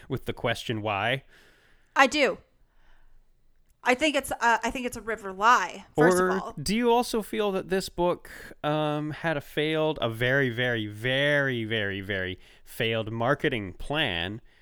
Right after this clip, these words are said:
Speaker 1: where, um, when they were releasing this book, they put a bunch of fishermen in bookstores with, like, actual hooks that were casting them at people and trying to reel them in to, "Hey, come check out this book."
Speaker 2: Yeah,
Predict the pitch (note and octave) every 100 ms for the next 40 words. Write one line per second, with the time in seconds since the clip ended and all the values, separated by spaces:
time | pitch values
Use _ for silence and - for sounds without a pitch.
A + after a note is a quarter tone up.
0 | _ - G#2+ A2+ G#2+ A2 G#2+ G#2+ G#2+ A2
1 | G#2+ G#2+ G#2 G#2 G#2+ F#2 A#2 A2+ A2 G#2+
2 | A2 A#2 D3+ - D3 C3 A#2 - C#3 -
3 | - A#2 - C#3 B2 B2 A#2+ G#2 - A#2+
4 | - C3 C3 B2+ A2 G2 B2 - F#3 F3
5 | G3 G3 - - - - - B2+ - -
6 | - _ _ - B2 A2+ A#2 A#2 - B2
7 | G#2 - D#3+ - - - F#2+ F#2+ - C#3+
8 | C3+ - A#2+ G#2+ G2+ - - C#3 G#2+ G2
9 | - A2 G#2+ A2 A#2 B2 A2 A2+ A2 G#2
10 | F#2+ G2+ - - F#3+ A#3+ G3 G3+ G#3 G3
11 | G3 F#3+ E3+ C3+ G3 C#3+ - - - -
12 | - - _ _ _ _ _ - - D#4
13 | F4+